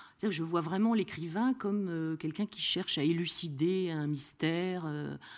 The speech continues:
à dénouer les fils d'une intrigue et, et, et à aller voir là où personne, euh, ne peut aller voir. Et,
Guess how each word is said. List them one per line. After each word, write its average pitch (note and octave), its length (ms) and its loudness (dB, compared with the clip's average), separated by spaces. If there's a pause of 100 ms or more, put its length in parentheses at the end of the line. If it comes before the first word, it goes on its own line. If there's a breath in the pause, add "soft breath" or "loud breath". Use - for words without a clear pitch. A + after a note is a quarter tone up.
(360 loud breath)
à D3 80 -2
dénouer E3+ 500 4
les D#3+ 80 4
fils E3 260 -2
d'une D3+ 200 0
intrigue G3+ 560 2
et, D3+ 360 0 (440 loud breath)
et, A#2+ 1080 0
et C#3+ 80 0
à D3 60 2
aller D3+ 180 2
voir E3+ 600 2
là E3 280 4
où D3+ 420 0
personne, F3+ 560 -2
euh, B2+ 1300 -4
ne C#3 160 -4
peut D3 220 -2
aller C3+ 160 2
voir. F3+ 340 -2
Et, B2+ 340 -4